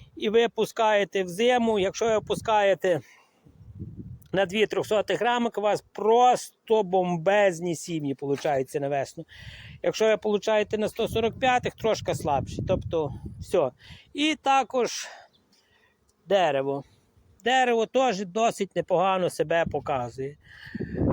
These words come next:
П П У, ну, на сьогоднішній день я би більше в себе на пасіці П П У не хотів.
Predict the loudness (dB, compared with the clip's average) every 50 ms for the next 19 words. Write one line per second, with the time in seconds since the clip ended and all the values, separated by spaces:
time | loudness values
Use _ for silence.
0 | 0 2 2 2 2 2 2 2 2 2 2 2 2 2 0 -2 -6 -8 -14 -18
1 | -18 _ _ _ _ _ _ -8 -6 -4 -2 0 -2 -2 0 0 2 2 2 0
2 | -2 -6 -12 -12 -10 -8 -8 -8 -4 -2 0 0 0 0 -2 -4 -8 _ _ _
3 | _ _ -20 _ _ _ _ _ _ _ _ _ -20 -20 -20 -16 -6 0 2 2
4 | 4 4 2 2 4 4 4 4 4 0 -4 -8 -8 -2 0 0 0 0 0 -2
5 | -4 -4 0 0 0 0 0 0 0 0 0 -2 -2 -2 0 0 0 0 -2 -6
6 | -10 -8 -4 -4 -4 -2 0 0 2 4 2 2 0 -2 -10 _ _ _ _ _
7 | _ -8 -2 0 2 2 4 2 2 0 -2 -6 _ _ _ -2 0 0 0 -2
8 | -4 -6 -14 -10 -6 -4 -4 -4 -6